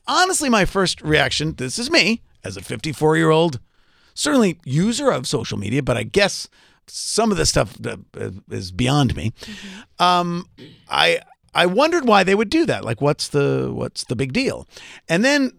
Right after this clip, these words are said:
Speaker 1: w-, as people were describing it, the Instagram, who themselves has, uh,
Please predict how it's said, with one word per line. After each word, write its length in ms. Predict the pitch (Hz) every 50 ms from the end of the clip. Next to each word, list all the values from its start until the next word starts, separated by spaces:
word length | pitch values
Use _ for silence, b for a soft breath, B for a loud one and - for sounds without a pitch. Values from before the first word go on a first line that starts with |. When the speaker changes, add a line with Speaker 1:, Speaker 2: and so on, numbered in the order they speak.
| _ _
Speaker 1:
w-, 460 | - 160 156 - - - 160 156 151 - - _ -
as 180 | 156 185 185
people 280 | - - 247 208 214 175
were 100 | 160 165
describing 560 | 135 143 - - 254 285 339 349 285 156 123
it, 180 | 113 110 127 - b b b b b b b _
the 160 | - 151 160 175 - 139 139 - -
Instagram, 720 | 214 240 269 - - - 208 180 175 165 160 156 156 143
who 140 | 123 147 160
themselves 560 | 151 156 147 135 - - 262 262 233 170 -
has, 180 | 180 151 123 120
uh, 220 | - - - 127